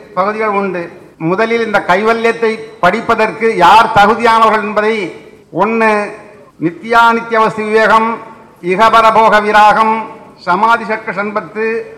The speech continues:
மூச்சுத்துவம், இந்த நான்கு சாதனங்களும் உடையவர்கள்தான் கைவல்யத்தை க-, கற்க தகுதி உடையவர்கள் என்று உள்ளது. மேலும் இந்நூல் குரு சிஷ்ய சம்வாத ரூபமாக அருளப்பட்டிருக்கிறது.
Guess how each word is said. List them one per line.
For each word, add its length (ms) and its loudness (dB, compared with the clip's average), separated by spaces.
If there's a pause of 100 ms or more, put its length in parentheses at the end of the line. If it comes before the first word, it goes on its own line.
மூச்சுத்துவம், 760 0 (140)
இந்த 160 -2
நான்கு 720 0 (800)
சாதனங்களும் 680 2
உடையவர்கள்தான் 640 2 (220)
கைவல்யத்தை 640 -4
க-, 200 2
கற்க 580 2 (220)
தகுதி 260 0
உடையவர்கள் 460 -4
என்று 140 -10
உள்ளது. 360 -8 (260)
மேலும் 640 -6 (180)
இந்நூல் 720 -2 (160)
குரு 420 -2
சிஷ்ய 540 -2 (340)
சம்வாத 460 -2
ரூபமாக 440 0
அருளப்பட்டிருக்கிறது. 840 -2